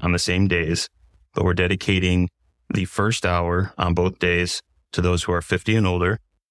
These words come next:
the second hour to the adults for an open swim, and then the last hour of the day is dedicated for families to have an open swim. In addition, we are looking to expand our offerings in the future,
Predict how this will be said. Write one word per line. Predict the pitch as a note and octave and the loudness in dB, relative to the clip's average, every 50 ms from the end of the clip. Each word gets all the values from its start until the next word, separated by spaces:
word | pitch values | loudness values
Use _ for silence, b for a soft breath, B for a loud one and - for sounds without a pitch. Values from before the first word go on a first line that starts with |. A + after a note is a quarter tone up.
| _ _ _ _ _ | _ _ _ _ _
the | - - | -4 -2
second | F2 - - G#2+ G#2 - G#2+ F#2 | -2 0 -2 -2 -2 0 0 0
hour | F2 F2+ E2+ E2+ F2+ F#2+ G#2+ G#2 - _ _ _ _ _ | 0 0 0 0 2 0 0 -2 -4 _ _ _ _ _
to | - - F#2+ F2+ | -6 -4 -2 0
the | F2+ F2+ | 2 0
adults | F2 E2+ E2+ - F2+ F2 F#2 - - - - - - - - _ _ _ _ _ | 0 0 0 0 0 -2 -2 -4 -6 -4 -4 -2 -2 -4 -6 _ _ _ _ _
for | _ - - F#2 | _ -4 -2 0
an | F2 F2 | 0 0
open | - F2+ F#2 - G#2 G2 | 0 -2 -2 0 0 0
swim, | - - - F2 F2 F2 F2+ G2+ - _ _ _ _ _ _ _ _ _ _ _ _ _ - | 0 -2 -2 -2 0 2 2 2 0 _ _ _ _ _ _ _ _ _ _ _ _ _ -4
and | G2 F#2+ F#2 | -2 0 2
then | F2+ F2+ F2+ F2+ F2+ F2+ F2 F2 - _ _ _ _ - | 2 2 2 2 0 0 -2 -2 -6 _ _ _ _ -4
the | F#2+ F#2+ F2+ | -2 0 0
last | F2 F2+ F2+ F#2 G2 F#2 - | 0 0 0 0 -2 -2 -2
hour | F#2+ F#2 F2+ F2+ F2+ | -2 0 0 0 0
of | F2 E2+ | -2 -2
the | - | -2
day | E2+ F2 F2 F2 E2+ | 0 0 0 2 0
is | - - - E2 - | 0 -2 -2 0 0
dedicated | F2 F2 F2+ F2 - - F2+ F2 F2 F2 | 0 2 2 0 0 0 0 2 0 0
for | - F2+ E2+ E2+ E2+ E2+ - _ _ | 0 0 0 0 -2 -4 -8 _ _
families | - - F#2+ F#2 F2+ F2 F2+ F2 F2 | -4 -2 0 2 2 2 2 0 0
to | - F#2 | 0 0
have | F2+ F2+ F2 | 0 0 0
an | F2 F2 | 0 0
open | F2 F2+ - F2 E2+ | 0 0 0 0 0
swim. | - - - D#2+ - - - _ _ _ _ - | 0 0 -2 -2 -2 -2 -6 _ _ _ _ -2
In | A2+ G#2+ | 0 0
addition, | G2 G2 - B2 G#2+ - - E2+ E2 E2+ F#2+ G#2+ - _ _ _ _ _ _ _ _ - | 0 0 0 -2 -2 0 -2 -2 2 2 2 2 0 _ _ _ _ _ _ _ _ -2
we | - G#2+ | 0 0
are | G#2 | 0
looking | G#2+ A#2 A#2+ - C#3 C#3 | 0 -2 0 0 0 0
to | - | 0
expand | B2 A2 - - - G#2 G2 G#2+ A2+ A2 | 0 -2 -2 -4 -2 -2 0 0 0 2
our | G#2 G2+ | 2 0
offerings | G2 G2 - - F#2+ F#2+ F#2+ - - | 0 -2 -2 -2 0 0 0 0 2
in | F#2 | 0
the | F#2 F2 | 0 0
future, | - - G2 G2 - - - A#2 A#2 - | 0 0 -2 -2 0 -2 -2 -4 -4 -6